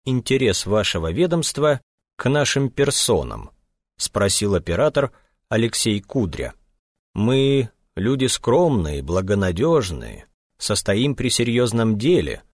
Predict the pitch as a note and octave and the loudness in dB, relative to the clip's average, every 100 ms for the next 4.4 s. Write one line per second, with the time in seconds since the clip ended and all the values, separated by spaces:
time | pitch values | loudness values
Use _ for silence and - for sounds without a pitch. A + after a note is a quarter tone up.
0 | _ _ _ C#2+ E2 E2 F#2 G2+ A#2 A2 | _ _ _ -6 -4 0 2 2 0 0
1 | A#2+ C3 E3+ - - A2 G2+ - _ _ | 0 2 2 0 -4 -10 -14 -18 _ _
2 | _ _ _ _ _ _ _ _ C#3 G3 | _ _ _ _ _ _ _ _ -2 0
3 | - G3+ G3+ G3 G3 F3+ G3 G3+ - A2+ | 2 2 2 2 2 2 0 0 0 0
4 | A2+ A#2 A2 | 2 2 0